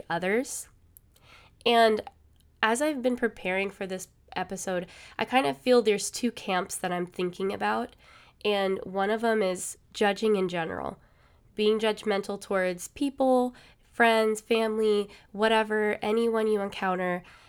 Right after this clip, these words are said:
And also, I think one that is m-, on point with kind of the theme of my podcast is judging church and judging church leadership. And I'm so divided on where to start because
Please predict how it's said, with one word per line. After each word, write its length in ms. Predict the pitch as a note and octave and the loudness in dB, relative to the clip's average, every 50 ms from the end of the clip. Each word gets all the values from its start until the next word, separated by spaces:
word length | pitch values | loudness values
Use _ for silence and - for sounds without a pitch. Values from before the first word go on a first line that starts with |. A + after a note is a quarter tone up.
| - _ _ _ _ _ _ | -20 _ _ _ _ _ _
And 140 | A#3+ A3+ A3+ | 2 4 4
also, 560 | A3 A#3+ B3+ - - - C#4+ C#4 C4+ B3+ - | 4 4 2 2 0 0 2 4 4 2 2
I 140 | - G3+ G#3 | 0 -2 -2
think 380 | G#3 - - G#3+ G#3 G#3 G#3 - - - | -2 0 2 2 2 2 0 -4 -10 -14
one 300 | G3 F#3+ F#3+ F#3+ G3+ G#3 | -8 -4 -2 -2 0 2
that 260 | G3 F#3+ F3+ - - - _ _ | 0 0 0 -4 -8 -18 _ _
is 240 | - G#3 F#3 F3 - | -6 -6 -6 -6 -8
m-, 160 | F#3+ F#3+ - - | -8 -10 -6 -2
on 200 | - G3+ G3 F#3+ | -2 -2 -2 -2
point 280 | - - G#3+ G#3 - - | -4 -4 -4 -4 -2 -4
with 240 | F#3+ F#3 F#3 - - | -6 -6 -8 -12 -12
kind 200 | - G#3 G3 F#3+ | -10 -8 -6 -6
of 160 | F#3+ F#3 F3+ | -6 -6 -6
the 100 | F3 F3 | -8 -8
theme 320 | E3+ - F#3+ F#3 F#3 F#3+ | -6 -6 -6 -4 -4 -4
of 160 | F3+ F3 E3+ - | -6 -8 -8 -8
my 140 | E3+ D#3+ | -8 -8
podcast 640 | D#3+ - - G3+ G3 G3 - - F#3+ F#3+ F3+ - - - | -8 -8 -4 -4 -4 -4 -4 -6 -6 -6 -6 -8 -8 -6
is 260 | - F#3+ F#3 F3+ - - - - - - - _ | -6 -6 -4 -6 -8 -10 -14 -18 -20 -20 -20 _
judging 560 | - - G#3 G#3 G#3 A3 G3+ F#3+ F#3 - - - _ _ | -2 0 0 2 2 0 0 0 -2 -6 -10 -14 _ _
church 420 | - - - G3+ F#3+ F3+ - - - | -12 -8 -4 -2 -2 -2 -4 -6 -6
and 140 | F#3+ F#3 F3 | -6 -6 -4
judging 320 | - F#3 F3+ F#3+ F#3+ F#3+ | -6 -6 -6 -4 -6 -6
church 380 | F3+ - - G3 F#3 - - F#3 | -6 -6 -8 -8 -8 -8 -8 -8
leadership. 560 | F3 E3+ D#3+ F3+ F3+ - - G#3+ G#3+ A3+ - - _ _ _ _ _ _ _ _ _ - - - - - _ _ _ _ _ _ _ _ _ _ _ _ _ _ _ _ _ _ _ | -6 -6 -6 -6 -8 -6 -4 -4 -4 -4 -6 -10 _ _ _ _ _ _ _ _ _ -20 -20 -20 -20 -20 _ _ _ _ _ _ _ _ _ _ _ _ _ _ _ _ _ _ _
And 280 | - C4+ C4+ C4 B3 - - | 0 4 4 4 4 2 2
I'm 240 | A#3+ B3 B3+ B3 A#3 | 2 2 2 0 -2
so 380 | A3+ - - - - A#3 A#3+ C4 | -4 -6 -4 0 2 4 4 4
divided 560 | B3+ D4+ D4 A#3+ G#3+ G3+ G#3 G#3 G#3 G3+ G3 | 2 -2 -2 -2 0 0 0 0 -2 -2 -2
on 140 | F#3+ F#3 F#3+ F3+ | -2 -2 -4 -6
where 240 | F#3 G3 F#3+ F#3+ | -6 -6 -6 -4
to 80 | F#3 F#3+ | -6 -6
start 640 | - - - - F#3 E3+ E3 F3 F#3 - - - - | -8 -10 -8 -4 -4 -4 -4 -6 -10 -12 -14 -18 -10
because 420 | - G#3+ G3+ - A3+ G3+ F#3+ F#3+ | -10 -10 -8 -4 -4 -4 -4 -4